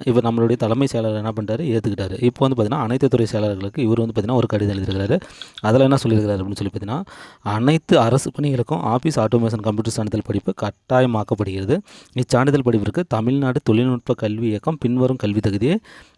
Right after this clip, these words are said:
அஹ், நிர்ணயித்துள்ளது. So இது வந்து பார்த்தீங்கன்னா, அவரும் வந்து கன்ஃபார்மா எல்லாரும் ஆட்டோமேஷன் சர்டிஃபிகேட் வேணும்னு சொல்லி சொல்லிட்டார். டி என் பி சி சொல்லிருச்சு, தலைமை செயலரும் சொல்லிட்டாரு. ரெண்டு பேருமே இப்ப சொல்லிட்டாங்க. அதுக்கு இப்ப குவாலிஃபிகேஷன் வந்து பார்த்தீங்கன்னா சொல்லியிருக்கிறாங்க. அந்த சி ஓ ஏ, இந்த சர்டிஃபிகேட் வாங்குறதுக்கு ச-, என்ன தகுதி அப்படிங்கிறத இப்ப சொல்லியிருக்காங்க பாருங்க.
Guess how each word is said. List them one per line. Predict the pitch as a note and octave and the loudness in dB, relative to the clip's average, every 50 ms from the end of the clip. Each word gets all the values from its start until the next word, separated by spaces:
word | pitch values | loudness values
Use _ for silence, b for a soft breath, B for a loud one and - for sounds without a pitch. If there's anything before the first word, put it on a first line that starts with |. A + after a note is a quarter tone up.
| B - | B -4
அஹ், | C3 B2 A#2 A2+ A2+ | 0 0 2 2 2
நிர்ணயித்துள்ளது. | A2+ A#2+ A#2 A#2+ A#2 G2+ A2 G2 F2+ F#2 - | 2 2 4 2 2 2 2 0 0 -4 -6
So | - - D3+ D#3 F3 F#3 B B B B | -2 2 2 4 2 2 B B B B
இது | B B2 A#2+ | B -2 0
வந்து | B2 B2 B2+ | 0 0 0
பார்த்தீங்கன்னா, | A#2+ A#2 C#3+ C#3+ A2 | -2 -2 -2 0 0
அவரும் | A2+ A#2+ C3+ D#3+ E3+ E3 | 2 4 4 4 4 4
வந்து | C#3+ C3+ C#3 C#3+ - | 4 2 2 0 2
கன்ஃபார்மா | - B2 B2 B2+ - C#3 C3 D3 E3 G#3+ A3+ _ | 0 -2 -2 0 0 0 0 0 -2 -4 -4 _
எல்லாரும் | - A#2+ A#2+ B2 B2 C3+ C3 A#2 | -6 -4 -2 -2 -2 -2 -2 -4
ஆட்டோமேஷன் | A#2 B2 B2 A#2+ A#2+ A#2 A2+ G#2+ | -4 -4 -4 -6 -6 -6 -6 -6
சர்டிஃபிகேட் | A2 G#2+ A2 A2 G#2 | -4 -4 -2 -2 0
வேணும்னு | G#2 A2 A2+ A#2+ A#2+ - | 0 0 0 0 2 2
சொல்லி | A2 G#2 - | 2 2 4
சொல்லிட்டார். | A2 G2+ F#2+ G2+ G2 F2+ | 0 -2 0 -2 -6 -4
டி | - A2 | 0 0
என் | A#2 B2 B2+ | 0 2 2
பி | A#2 B2 | 0 0
சி | A#2+ C3 - | -2 0 0
சொல்லிருச்சு, | A#2 A2+ A2+ A2 - F3 G#3+ A3+ B B B B B B B | 0 -2 -2 -2 0 -2 -2 -2 B B B B B B B
தலைமை | B B2 A#2 B2 C3+ C#3 C3 | B 2 4 4 4 4 4
செயலரும் | C3+ A2+ A2 A2 C3 C#3 | 2 0 0 -2 -2 0
சொல்லிட்டாரு. | - G#2 G2+ G#2 G2 F#2 | 0 0 0 0 -2 -2
ரெண்டு | G2+ G#2+ A#2+ | 0 2 4
பேருமே | A#2+ B2 B2 F3+ | 4 4 4 2
இப்ப | F#3+ - A#2+ | -2 -2 0
சொல்லிட்டாங்க. | - A2 A2+ - A2+ G2+ F#2 F2+ B B B B B B B B B B | 2 2 2 2 -2 -6 -6 -8 B B B B B B B B B B
அதுக்கு | B2 B2+ C#3+ C3+ C#3+ | -2 0 2 2 2
இப்ப | B2+ - D#3+ G#3 A3+ - | 4 2 0 0 0 -2
குவாலிஃபிகேஷன் | - B2 A#2+ C#3 C3+ C3 B2+ B2+ - A#2 A2 | 0 0 2 2 2 0 -2 -4 -4 -4 -6
வந்து | G#2+ A2+ A#2+ | -6 -4 -4
பார்த்தீங்கன்னா | A#2+ G#2+ A2 B2+ C3+ | -6 -6 -6 -6 -6
சொல்லியிருக்கிறாங்க. | - G#2+ G#2+ G#2 G2 G2 G2 F#2 F#2+ | -4 -4 -4 -4 -6 -6 -10 -10 -8
அந்த | G#2 A#2 C3 C#3 D3 D3 | -4 -2 0 2 2 0
சி | - - C3 C3 C3 B2+ | 0 0 2 4 4 6
ஓ | A#2 A#2 A#2 A2 G#2 | 6 6 6 4 4
ஏ, | G#2+ G#2+ G2+ - | 0 -4 -4 -4
இந்த | G#2+ A2 A2 A2+ | -6 -4 -4 -4
சர்டிஃபிகேட் | - A2+ A2 A2+ B2+ C#3 B2+ A2+ | -4 -4 -6 -6 -6 -6 -4 -4
வாங்குறதுக்கு | G#2 G2 G2+ G2+ G2+ G2+ G#2+ A2 D3+ G#3 F#3+ | -4 -6 -6 -8 -8 -8 -6 -4 -4 -4 -6
ச-, | - - A2+ G#2+ G#2+ G2+ G2 B B B B B B B - | -4 -2 0 0 0 -2 -6 B B B B B B B 0
என்ன | A2 A2 B2 C#3 | 2 4 4 2
தகுதி | C3 - A2+ A2 B2 A#2 A#2+ | 4 4 2 2 4 4 4
அப்படிங்கிறத | G#2+ G#2 A2 G#2+ G#2+ G2+ | 4 4 2 -2 -2 -4
இப்ப | G#2+ G2 - | -4 -6 -4
சொல்லியிருக்காங்க | - G#2 G#2+ G#2 G2+ G2 F#2+ | -2 0 0 0 0 -2 -2
பாருங்க. | F#2 G2+ G2 G#2 C#3 | -4 -4 -4 -2 -4